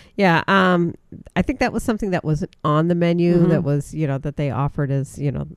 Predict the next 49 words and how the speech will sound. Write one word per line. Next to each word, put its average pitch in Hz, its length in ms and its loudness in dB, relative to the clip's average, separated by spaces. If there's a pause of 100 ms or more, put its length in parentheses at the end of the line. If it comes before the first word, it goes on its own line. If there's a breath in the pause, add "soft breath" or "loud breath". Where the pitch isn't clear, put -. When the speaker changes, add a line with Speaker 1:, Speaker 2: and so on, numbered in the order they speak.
(140)
Speaker 1:
some 135 260 -10
of 131 60 -10
the 139 80 -4
s-, - 140 -6 (180)
dishes 139 360 -6
of 143 120 -4
the 135 80 -6
day. - 380 -10
So - 120 -12
that 151 180 -8
was 147 180 -12
really 135 280 -12
great. 101 320 -12 (240)
Speaker 2:
Yeah. 127 160 -16 (640 soft breath)
That 175 200 0
was, 170 160 0
so 175 340 0
a 185 40 2
really 226 260 4
nice 208 240 0
meal, 170 300 2
and 170 100 0
that 196 160 0
was 180 180 -2
where 156 260 -2
we, 156 220 -4
we 226 160 -8
decided 170 400 -2
that 151 160 -4
was 147 100 -2
gonna 139 200 -6
cap 131 320 -8
off 110 240 -8
our, 110 260 -10
our 117 140 -8
time 120 260 -8
at 113 80 -10
Disney. 120 280 -8
We 120 100 -6
needed 123 220 -6
to 127 40 -10
get 127 180 -8
back, 117 300 -10
make 127 180 -8
some 143 140 -8
other 131 280 -6
arrangements, 127 920 -8
and 131 100 -8
just, 131 240 -10